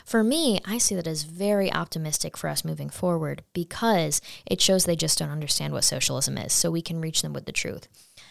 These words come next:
That being said, this goes much further beyond,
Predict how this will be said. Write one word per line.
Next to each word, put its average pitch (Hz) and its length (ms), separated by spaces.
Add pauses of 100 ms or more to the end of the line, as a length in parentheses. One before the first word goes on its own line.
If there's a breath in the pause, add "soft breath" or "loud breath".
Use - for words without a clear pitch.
(100)
That 180 140
being 180 220
said, 165 440
this - 220
goes 180 340 (180)
much 175 580 (640 soft breath)
further 190 380
beyond, 165 680